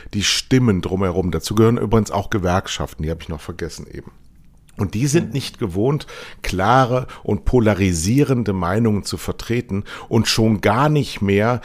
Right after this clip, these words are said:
Speaker 1: seitdem es auch die sozialen Medien gibt, wo sie tagtäglich, äh, durchs Dorf gezogen werden. Sie werden abwägen, sie werden vorsichtig sein und das führt in der Konsequenz zu einer schlechteren Politik, weil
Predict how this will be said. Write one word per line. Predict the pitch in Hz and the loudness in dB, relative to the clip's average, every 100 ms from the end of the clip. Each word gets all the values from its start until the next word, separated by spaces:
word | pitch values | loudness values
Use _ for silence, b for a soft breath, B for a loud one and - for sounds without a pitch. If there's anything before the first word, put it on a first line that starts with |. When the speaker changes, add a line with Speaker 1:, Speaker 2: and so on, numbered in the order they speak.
| B | B
Speaker 1:
seitdem | - 98 90 107 110 | -2 0 2 2 2
es | - | 2
auch | - 101 - | 0 0 -2
die | 101 | -2
sozialen | 95 - 101 90 90 | -2 -2 -2 0 0
Medien | 92 113 104 90 | 0 0 0 -2
gibt, | 80 - | -6 -4
wo | 98 | -4
sie | 92 90 - - | -2 -6 -12 -6
tagtäglich, | - 117 - - - 120 113 107 - B B B - - | 0 0 0 -6 0 0 0 -6 -6 B B B -20 -2
äh, | 107 92 | 0 2
durchs | 104 101 - | 0 0 0
Dorf | 104 104 - | 2 2 2
gezogen | - - 87 80 78 76 | -6 -8 -6 -6 -6 -10
werden. | - - 73 | -12 -10 -10
Sie | 82 80 | -8 -2
werden | 101 101 107 - | -2 -2 -4 -6
abwägen, | - - 110 120 123 120 113 | -6 -6 -2 2 2 0 -4
sie | 92 85 | -4 -2
werden | 90 87 | -2 -4
vorsichtig | - 120 113 104 98 - 101 | -4 2 2 2 -6 -10 -8
sein | 104 95 92 B B | -4 -4 -4 B B
und | 98 95 | -4 -2
das | 87 - | -2 -4
führt | - 156 185 - B B - | -2 2 2 0 B B -8
in | 117 101 | -2 2
der | 92 | 0
Konsequenz | - 101 82 78 - 107 151 - - B B | 2 0 0 -4 0 0 2 -4 -10 B B
zu | - | -4
einer | 92 92 87 | 0 0 0
schlechteren | - 101 131 - 117 104 87 | 0 2 2 0 -2 0 0
Politik, | - 104 92 85 - 175 - - B B B - | 0 0 0 -2 -4 -4 -8 -18 B B B -2
weil | 90 | 0